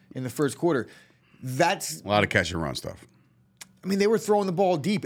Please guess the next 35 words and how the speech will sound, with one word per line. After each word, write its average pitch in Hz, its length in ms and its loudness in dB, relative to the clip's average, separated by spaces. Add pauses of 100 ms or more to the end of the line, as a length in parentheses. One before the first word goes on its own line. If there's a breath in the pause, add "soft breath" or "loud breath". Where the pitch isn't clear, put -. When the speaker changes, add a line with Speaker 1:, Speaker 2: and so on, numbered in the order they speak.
Speaker 1:
every 170 200 2
single 165 300 -4
time. 165 460 -4
It 120 100 -4
was 139 160 0
like, 143 140 2
that's 156 200 0
not 180 180 0
Speaker 2:
Mm. - 20 -6
Speaker 1:
gonna, 170 240 0 (100)
that's, 165 260 0
you 170 120 -2
can't 208 240 -2
keep 170 160 -2
doing 185 220 0
that 147 120 2
all 139 160 2
game. 117 340 -6 (240 soft breath)
They 147 120 2
weren't 175 280 2
really 165 200 4
hitting 147 180 0
on 139 100 -2
the 135 120 -2
intermediate 127 480 -2
stuff. 107 280 -2
I 113 120 0
guess 143 200 2
that's 123 200 0
a 117 160 2
testament 123 480 -4
to 117 80 -2
the 113 80 0
way 127 240 2
that 113 300 -2